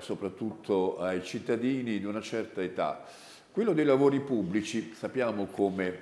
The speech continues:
Fano ha una predilezione soprattutto per la cura e la manutenzione delle strade, ma non vi voglio soffermare su questo argomento, voglio parlarle in generale.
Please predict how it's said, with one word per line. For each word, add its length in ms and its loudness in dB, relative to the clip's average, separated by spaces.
Fano 380 2
ha 20 2
una 260 -2
predilezione 800 2
soprattutto 600 -4
per 160 -2
la 100 2
cura 280 0
e 40 4
la 140 2
manutenzione 760 -4
delle 260 0
strade, 520 -4
ma 220 -10
non 200 -8
vi 80 -2
voglio 420 0
soffermare 680 -4
su 180 -10
questo 300 -4
argomento, 540 -6
voglio 180 0
parlarle 600 2
in 180 -6
generale. 600 2